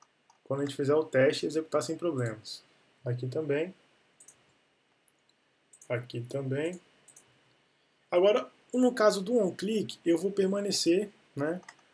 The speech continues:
com o clique dessa forma. Por quê? As minhas outras opções são colocar, criar um método assim, né, estático.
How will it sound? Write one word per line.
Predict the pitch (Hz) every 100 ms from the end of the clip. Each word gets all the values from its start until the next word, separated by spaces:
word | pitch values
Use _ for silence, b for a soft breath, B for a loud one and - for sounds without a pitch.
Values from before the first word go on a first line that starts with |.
| - -
com | 175
o | 180
clique | 190 185
dessa | 190 190 220
forma. | - 147 123 127 - _ _ _
Por | - 220
quê? | 180 143 127 B B B B
As | 185
minhas | 247 233
outras | 269 247
opções | 240 - - 202 226 147 - - _ b b b
são | - 196 190 185 165
colocar, | - 185 180 180 180 170 156 127 123 _ _ - _ _
criar | - 185 180
um | 180
método | 165 160 160 160
assim, | 160 202 247 - _ _ _ _ -
né, | 147 185 _
estático. | - - 160 190 - -